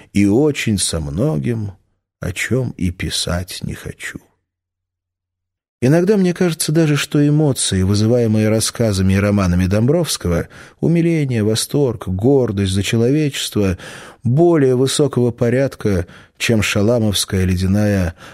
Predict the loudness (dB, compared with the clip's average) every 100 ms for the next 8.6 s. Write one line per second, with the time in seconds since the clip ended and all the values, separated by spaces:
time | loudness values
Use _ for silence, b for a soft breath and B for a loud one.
0 | B -4 -2 0 -2 -4 -4 -6 -2 -2
1 | -2 -2 0 0 -2 -4 -8 -10 -12 -14
2 | -20 -20 _ _ _ _ _ _ -6 0
3 | 2 2 2 2 2 0 0 0 2 2
4 | 0 2 2 0 -2 -2 0 -2 -6 -6
5 | -4 -2 -2 -4 -8 -12 _ _ _ -4
6 | -2 2 2 2 0 0 0 0 0 0
7 | 0 0 -2 0 0 0 -2 -2 -4 -2
8 | -2 0 -2 -2 -4